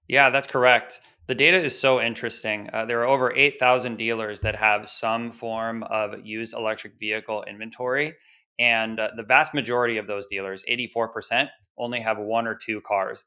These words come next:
but they're sitting on about half of the nation's inventory. Meanwhile, there's this very small group that I refer to as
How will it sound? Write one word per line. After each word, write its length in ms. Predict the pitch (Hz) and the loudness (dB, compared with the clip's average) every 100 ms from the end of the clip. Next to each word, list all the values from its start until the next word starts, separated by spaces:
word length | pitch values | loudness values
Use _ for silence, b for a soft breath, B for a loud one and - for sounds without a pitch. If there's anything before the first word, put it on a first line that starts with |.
| - | -10
but 160 | 113 | -8
they're 120 | 110 101 | -8 -4
sitting 340 | - 143 123 | -2 0 0
on 300 | 120 113 107 | -2 -2 -6
about 220 | 107 107 - - | -4 -4 -4 -2
half 380 | 123 117 - - - | 0 0 -2 -12 -10
of 140 | 113 | -10
the 80 | 107 | -8
nation's 380 | 107 107 107 98 | -8 -8 -10 -12
inventory. 640 | 107 110 101 101 107 - _ _ _ - | -10 -10 -12 -12 -12 -14 _ _ _ 0
Meanwhile, 480 | 135 156 127 110 110 | 2 4 4 2 2
there's 220 | 117 104 | -2 -4
this 160 | 101 | -8
very 260 | 117 151 147 | -2 0 0
small 340 | - 135 147 | -2 0 2
group 240 | 117 107 - | 0 -4 -6
that 80 | 107 | -2
I 120 | 110 | -2
refer 360 | 123 117 117 110 | -2 -4 -6 -8
to 200 | - 113 | -8 -4
as 300 | 104 104 | -2 -4